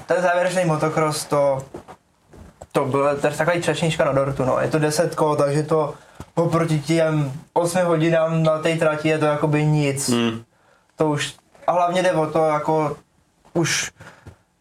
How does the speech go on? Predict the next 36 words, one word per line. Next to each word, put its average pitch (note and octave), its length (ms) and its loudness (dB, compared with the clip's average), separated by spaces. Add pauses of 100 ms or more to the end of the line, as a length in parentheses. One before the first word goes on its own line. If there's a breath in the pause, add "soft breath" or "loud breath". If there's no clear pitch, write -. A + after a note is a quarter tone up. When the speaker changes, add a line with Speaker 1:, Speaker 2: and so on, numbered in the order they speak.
(160)
Speaker 1:
jsou F3+ 180 0
takový E3+ 260 0
velký F3 240 0
rozdíly D#3 440 2
mezi D3 260 2
těma D3 460 0 (120)
jakoby D3+ 500 0
jednotlivýma D3+ 640 2
týmama C#3+ 560 2
Speaker 2:
Hmm, A#2 220 0
Speaker 1:
většinou, C#3+ 520 0
Speaker 2:
hmm. C3+ 80 -8 (460 loud breath)
Speaker 1:
že D#3+ 120 2
už D#3+ 160 0
tam D#3+ 180 0
fakt D#3+ 300 -2
jako D#3 260 0
ne, D#3 360 0 (340)
jde E3+ 160 2
o D#3+ 180 2
to, E3 200 2
to E3 120 -2
jako D#3+ 260 0
nějak, D#3+ 440 0 (460)
jako E3+ 140 0
hlavně G3 340 0
to G#3+ 120 0
dojet, F3 380 2
jako E3+ 260 0
nezrakvit E3+ 640 0
se E3+ 160 0
tam E3+ 220 2
prostě, D#3+ 360 0
protože D#3+ 140 2
jak D#3+ 120 0
me-, E3 300 0